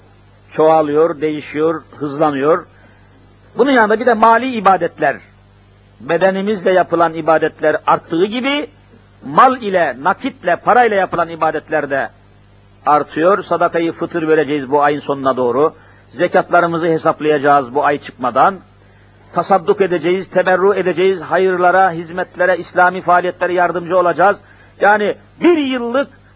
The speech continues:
kazancımızdan yahut mevcut kazancımızdan Allah'ın yoluna, Allah'ın dinine, İslami faaliyetlere, camilere, kurslara, talebelere, yavrularımıza,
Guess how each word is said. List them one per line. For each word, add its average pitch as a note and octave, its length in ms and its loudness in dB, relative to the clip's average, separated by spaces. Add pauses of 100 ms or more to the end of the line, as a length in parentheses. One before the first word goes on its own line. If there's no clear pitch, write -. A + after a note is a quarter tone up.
(120)
kazancımızdan G#3+ 880 0
yahut G3+ 320 0
mevcut G3+ 320 -6
kazancımızdan F#3 800 -2 (400)
Allah'ın E3 460 2
yoluna, D#3+ 420 0
Allah'ın E3 480 0
dinine, D#3+ 360 -4
İslami D#3+ 400 -2
faaliyetlere, D#3 640 0
camilere, D#3 640 0 (100)
kurslara, D#3 440 0
talebelere, D#3+ 540 0
yavrularımıza, D#3 720 0